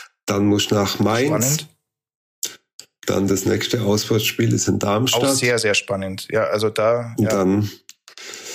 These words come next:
Speaker 2: Gerade gegen Darmstadt, das, das
Speaker 1: spre-,
Speaker 2: ist, das ist
Speaker 1: spre-,
Speaker 2: Bochum in, in
Speaker 1: spre-,
Speaker 2: Grün, so eine Art, ja.
Speaker 1: Spre-, sprechen wir uns wieder.
Speaker 2: Ja.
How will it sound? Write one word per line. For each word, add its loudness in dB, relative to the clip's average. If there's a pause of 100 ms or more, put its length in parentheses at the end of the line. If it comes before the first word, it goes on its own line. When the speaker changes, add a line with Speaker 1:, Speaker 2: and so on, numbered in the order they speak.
(160)
Speaker 2:
Gerade 0
gegen -2
Darmstadt, -2
das, 0
das 0
Speaker 1:
spre-, 2
Speaker 2:
ist, 2 (200)
das 4
ist 2
Speaker 1:
spre-, -4
Speaker 2:
Bochum 0
in, 2
in 2
Speaker 1:
spre-, 0
Speaker 2:
Grün, 2
so 0
eine 2
Art, -2
ja. 0 (480)
Speaker 1:
Spre-, 0
sprechen 0
wir 4
uns 2
wieder. 2
Speaker 2:
Ja. -4